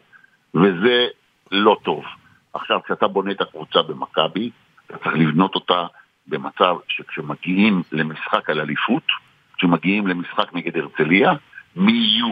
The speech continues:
חמשת הזרים שלי, ומי יהיו חמשת הישראלים שלי, שביחד יוצרים קבוצה טובה. וכשאתה ב-, במשך העונה, אה, ד-, דורך על הישראלים, ולא נותן לישראלים, ולא מחשיב אותם, ולא נותן להם דקות משחק,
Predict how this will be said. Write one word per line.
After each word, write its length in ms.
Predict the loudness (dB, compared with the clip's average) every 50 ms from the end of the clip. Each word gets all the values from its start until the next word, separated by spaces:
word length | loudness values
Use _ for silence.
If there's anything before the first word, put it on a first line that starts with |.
| 0 0
חמשת 540 | 2 2 0 0 0 2 2 2 0 0 -4
הזרים 400 | -6 -6 -6 -4 -2 -2 -2 -4
שלי, 320 | -8 -12 -10 -10 -10 -10 -12 _ _ _ _ -6
ומי 240 | -4 -2 0 0 2
יהיו 280 | 2 2 0 0 -2 -2
חמשת 500 | -2 -2 -2 -2 -2 -2 -4 -4 -4 -6
הישראלים 560 | -8 -8 -8 -8 -6 -4 -4 -2 -2 -2 -2
שלי, 280 | -2 -2 -2 -4 -6 -8 -10 -14 -16 -12 -8 -6
שביחד 480 | -4 -2 0 0 2 2 0 0 -4 -6
יוצרים 420 | -6 -6 -8 -8 -6 -6 -6 -6 -6 -8
קבוצה 320 | -10 -8 -6 -4 -2 -2
טובה. 380 | -2 -2 -4 -4 -2 0 0 -2 -2 _ _ _ -20 _ _ -18
וכשאתה 540 | -18 -10 -4 -2 -2 -2 0 0 0 0 -2 -4 -8 -10
ב-, 60 | -10 -10 -10 -10 -12 -12 -10 -10
במשך 340 | -10 -8 -8 -8 -6 -4 -2
העונה, 460 | -2 -2 -2 -2 -2 -2 0 -2 -2 -6 _ _ _ _ _ _ -8
אה, 40 | -8 -8 -8 -8 _ _ -2
ד-, 40 | -2 -2 -4 -14 -18 _ _ _ -16 -16 -14 -14 -16 _ _
דורך 320 | 0 2 2 2 2 2 2 2
על 100 | 2 0
הישראלים, 560 | 0 0 -4 -6 -6 -4 -4 -2 -4 -6 -10 -8 -4
ולא 160 | 0 2 4
נותן 380 | 4 4 2 0 0 -2 0 2
לישראלים, 520 | 2 0 0 -2 -6 -12 -12 -12 -14 -14 -14 -10
ולא 140 | -8 -4 -2
מחשיב 520 | -2 -2 -2 0 -2 -2 -2 -2 -4 -6
אותם, 300 | -6 -4 -4 -4 -4 -4 -6 -10 -16 -18 -18 -18 -10 -4 0
ולא 160 | 2 2 2
נותן 260 | 2 0 0 0 2
להם 200 | 2 0 0 0
דקות 320 | 0 -2 -2 -2 -6 -6 -8
משחק, 500 | -10 -12 -6 -2 -2 -2 -2 -4 -10